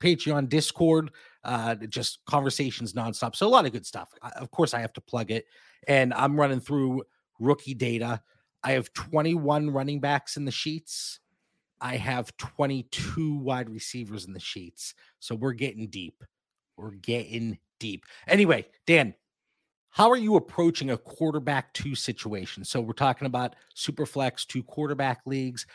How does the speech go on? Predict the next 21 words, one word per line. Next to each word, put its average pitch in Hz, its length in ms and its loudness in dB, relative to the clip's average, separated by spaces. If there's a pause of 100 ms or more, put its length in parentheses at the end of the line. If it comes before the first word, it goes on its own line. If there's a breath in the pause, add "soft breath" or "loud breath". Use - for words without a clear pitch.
(280 loud breath)
How 165 100 4
are 185 60 6
you 185 160 6
approaching 151 520 0
the 123 120 0
quarterback 147 480 0
two 131 100 -8
situation 117 560 -6
on 117 60 -4
your 127 100 -4
rosters 113 560 -4 (460 soft breath)
if 151 200 -2
you 151 140 -2
have 135 400 2
an 131 160 -4 (100)
anchor 131 380 -4
quarterback 117 800 -4
and 107 80 -12
not 110 240 -6
much 107 180 -8
else? 95 320 -6